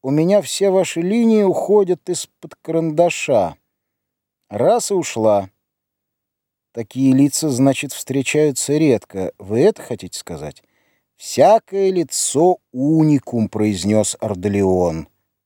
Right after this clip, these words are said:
«Ох, сгораю», простонала Лида, но не двинулась.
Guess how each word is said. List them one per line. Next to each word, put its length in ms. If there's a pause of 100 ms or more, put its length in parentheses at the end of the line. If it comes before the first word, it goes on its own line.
(1500)
«Ох, 300
сгораю», 640
простонала 600
Лида, 360 (280)
но 180
не 120
двинулась. 600